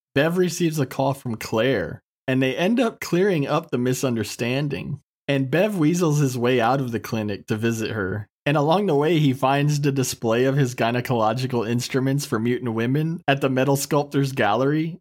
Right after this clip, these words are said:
and he ends up stealing them. We really see how close to rock bottom he is here because he's puking in bushes. But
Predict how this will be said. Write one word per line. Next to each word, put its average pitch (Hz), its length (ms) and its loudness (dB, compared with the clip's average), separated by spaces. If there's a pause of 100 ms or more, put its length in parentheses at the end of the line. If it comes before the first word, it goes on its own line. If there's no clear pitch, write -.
(160)
and 147 120 2
he 165 160 2
ends 185 240 2
up 170 140 2
stealing 147 580 0
them. 196 320 -2 (380)
We 202 120 4
really 294 400 2
see 240 360 0
how 180 180 4
close 185 400 0
to 180 100 0
rock 151 340 2
bottom 143 520 2
he 131 360 2
is 139 240 2
here 120 640 0
because 151 280 0
he's 131 160 0
puking 139 560 0
in 127 320 -2
bushes. 131 840 0 (440)
But 220 260 2